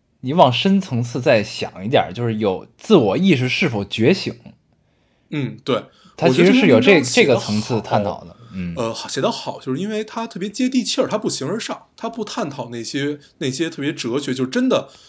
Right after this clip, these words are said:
Speaker 2: 是，比如说像《黑客帝国》探讨的那些是特别形而上的问题，
Speaker 1: 嗯。
Speaker 2: 呃，包括像一九八四啊，《楚门的世界》都是那种很形而上的问题，
Speaker 1: 嗯，
Speaker 2: 但是它特别接地气儿，
Speaker 1: 嗯。
Speaker 2: 它接，它接了几个地气儿呢？首先他说的是直播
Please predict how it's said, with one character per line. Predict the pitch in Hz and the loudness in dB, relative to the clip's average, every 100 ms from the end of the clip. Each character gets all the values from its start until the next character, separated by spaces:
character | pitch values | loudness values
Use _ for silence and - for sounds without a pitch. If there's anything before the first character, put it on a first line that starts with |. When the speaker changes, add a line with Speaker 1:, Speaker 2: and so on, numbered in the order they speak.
| _ | _
Speaker 2:
是， | - 135 | -4 -2
比 | 127 | 0
如 | 117 127 | -2 -2
说 | 185 190 208 - - | -2 -2 -4 -8 -8
像 | - 175 | -2 0
《黑 | - | 2
客 | 254 | 2
帝 | 254 | 0
国》 | 120 | -2
探 | 175 202 | -2 -4
讨 | 123 117 | -6 -8
的 | 117 | -6
那 | 135 | -6
些 | 139 180 | -4 -4
是 | - 131 131 _ | -2 -6 -6 _
特 | - | -6
别 | 220 | -4
形 | 196 160 | -2 -2
而 | 196 | -2
上 | 226 139 | -2 -6
的 | |
问 | 113 113 - | -8 -12 -14
题， | - 98 _ _ _ | -20 -20 _ _ _
Speaker 1:
嗯。 | 123 107 | -4 -2
Speaker 2:
呃， | 120 127 | 0 0
包 | 247 277 | 0 0
括 | - | -2
像 | 151 135 | -2 -2
一 | 143 | -2
九 | 170 104 | -6 -6
八 | 135 | -6
四 | 175 - 170 | -8 -8 -6
啊， | 143 143 139 | -6 -6 -8
《楚 | 139 | -10
门 | 110 | -12
的 | 131 | -12
世 | 135 | -10
界》 | 165 147 | -6 -6
都 | 220 | -6
是 | - | -6
那 | 147 127 | -6 -6
种 | 113 107 | -6 -12
很 | - 110 | -14 -14
形 | 98 120 | -12 -8
而 | 165 | -8
上 | 226 226 | -6 -6
的 | 117 | -6
问 | 110 | -10
题， | 110 110 - - | -14 -20 -18 -10
Speaker 1:
嗯， | 107 98 95 | -6 -4 0
Speaker 2:
但 | 185 | 0
是 | |
它 | 190 | 0
特 | - 196 | -4 -4
别 | 185 | -6
接 | 196 254 | -2 -4
地 | 254 196 | -4 -6
气 | 220 | -6
儿， | |
Speaker 1:
嗯。 | 156 | -4
Speaker 2:
它 | 220 | -6
接， | - 247 247 | -4 -4 -4
它 | 247 214 220 220 _ _ | -6 -8 -8 -10 _ _
接 | - 254 | -2 2
了 | 220 | 2
几 | 139 120 | -2 -10
个 | 120 | -12
地 | 123 185 | -12 -10
气 | 202 | -6
儿 | 175 | -4
呢？ | 135 127 _ _ _ | -4 -6 _ _ _
首 | - 117 | -10 -4
先 | 196 214 | -2 -2
他 | 240 | -6
说 | 254 | -6
的 | 196 | -6
是 | 113 | -8
直 | - | -10
播 | 165 220 240 | -10 -10 -12